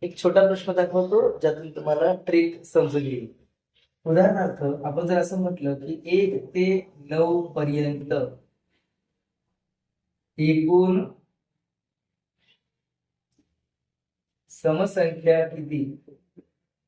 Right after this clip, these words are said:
लक्षात घ्या,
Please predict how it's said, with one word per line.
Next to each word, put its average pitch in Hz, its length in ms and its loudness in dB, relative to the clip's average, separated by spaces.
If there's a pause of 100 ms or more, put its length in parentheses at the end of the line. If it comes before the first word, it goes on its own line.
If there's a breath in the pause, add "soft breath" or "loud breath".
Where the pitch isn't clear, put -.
(3000)
लक्षात 165 240 2
घ्या, 175 280 2